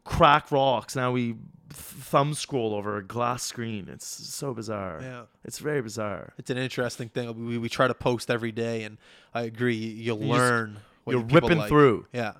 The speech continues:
Speaker 1: You're just ripping through shit.
Speaker 2: Yeah.
Speaker 1: Well, you know, uh, I agree with what you're saying, man. It, it's not really about, it's not about the end goal.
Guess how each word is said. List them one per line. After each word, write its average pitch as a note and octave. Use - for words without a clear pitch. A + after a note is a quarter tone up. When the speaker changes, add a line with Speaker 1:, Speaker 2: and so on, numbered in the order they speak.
Speaker 1:
You're A#2
just B2+
ripping C3
through B2
shit. -
Speaker 2:
Yeah. A2
Speaker 1:
Well, F3
you F#3+
know, F#3
uh, C3+
I E3
agree F3
with E3+
what C3
you're A2
saying, A#2+
man. G2+
It, G#2+
it's C3+
not F3
really B2+
about, F#2+
it's D3+
not A3
about B3+
the -
end C3+
goal. F#2+